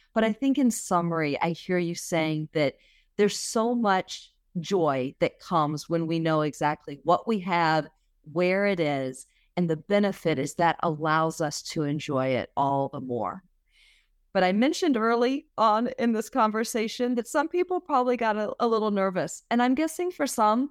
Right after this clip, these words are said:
the term organization is almost a curse word. And so we're wanting to, um,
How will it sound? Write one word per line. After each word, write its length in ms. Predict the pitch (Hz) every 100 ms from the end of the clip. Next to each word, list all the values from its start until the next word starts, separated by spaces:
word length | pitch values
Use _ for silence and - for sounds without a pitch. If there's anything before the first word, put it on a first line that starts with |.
| -
the 80 | 226
term 380 | - 233 240 247
organization 1040 | 202 208 220 220 202 196 202 226 226 233 _ _ _
is 380 | 226 208 - - _ _ -
almost 380 | 240 233 208 -
a 60 | 196
curse 420 | - 175 170 -
word. 220 | 151 143 _ _ _ - -
And 180 | 240 226
so 560 | - 240 226 220 220 - _ _ -
we're 400 | 214 254 294 349
wanting 540 | 277 233 226 226 226
to, 600 | 220 - 220 202 196 202 - _ _ -
um, 440 | 202 190 190 185